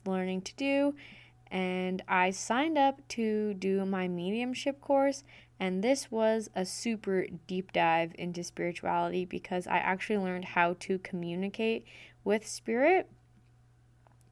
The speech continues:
and just totally solidified everything that I believed in, and I had so many crazy experiences. So I'll tell you a couple of experiences that I had in my,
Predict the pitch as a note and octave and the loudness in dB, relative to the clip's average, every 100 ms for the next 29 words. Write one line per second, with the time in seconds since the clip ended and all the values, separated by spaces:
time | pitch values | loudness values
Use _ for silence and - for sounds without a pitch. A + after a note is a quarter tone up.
0 | _ - - - _ G3+ F3+ F3+ - - | _ -20 -20 -20 _ 0 0 -2 -6 -4
1 | E3+ - - - G3+ F#3+ E3+ E3 F3 - | -4 -4 -6 2 2 2 -2 -4 -6 -10
2 | _ - - - F3 E3+ E3 E3+ E3+ E3+ | _ -10 -4 0 0 0 0 2 2 0
3 | - E3+ F3 F3+ F3 E3 F3 E3+ E3+ E3+ | 0 0 0 -2 -4 -2 -2 -2 -2 -2
4 | E3+ E3+ - F3+ - F3+ F3 F3 F3 F#3 | -4 -4 -6 -6 -8 -8 -6 -6 -4 -2
5 | F3+ F3 - G3 G3+ G3 - F3+ F3+ F3 | -2 -4 -4 -2 -2 -4 -4 -2 -2 -4
6 | - - - - - - - C2 G3+ - | -8 -10 -8 -8 -6 -8 -8 -10 -10 -14
7 | - - - - - _ _ - - G#3+ | -20 -20 -20 -20 -20 _ _ -12 2 4
8 | G#3+ G#3 F#3+ G#3 - A#3+ A#3 F#3+ - F3+ | 6 6 6 4 4 0 2 0 0 -2
9 | F3 E3+ E3+ E3+ F3 - F3+ F3 F3 F3+ | 0 -2 -2 -4 -8 -8 -6 -6 -6 -6
10 | F3 F3+ F3+ F3+ E3+ F3 - F3+ F3+ F3 | -4 -2 -2 -4 -4 -6 -6 -6 -4 -4
11 | E3+ | -6